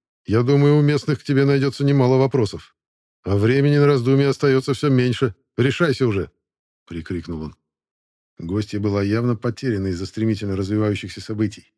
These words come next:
А Архипов злился на Варлота за то, что кинул их, и теперь им придётся срочно менять свои планы.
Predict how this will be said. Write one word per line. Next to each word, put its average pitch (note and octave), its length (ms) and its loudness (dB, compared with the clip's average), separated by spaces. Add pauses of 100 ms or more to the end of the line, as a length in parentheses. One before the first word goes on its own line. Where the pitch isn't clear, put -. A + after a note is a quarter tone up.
(280)
А E2+ 140 -8
Архипов A2 420 -6
злился A#2 420 -4
на A2+ 100 -2
Варлота A2 420 -2
за G#2 120 -4
то, A2+ 100 -4
что G#2 180 -6
кинул A#2 380 0
их, - 320 -14
и F2+ 80 -10
теперь A#2+ 300 -6
им A#2 120 0
придётся A#2 400 -2
срочно A#2+ 380 -4
менять A2 260 0
свои G#2 160 -4
планы. G#2+ 400 -4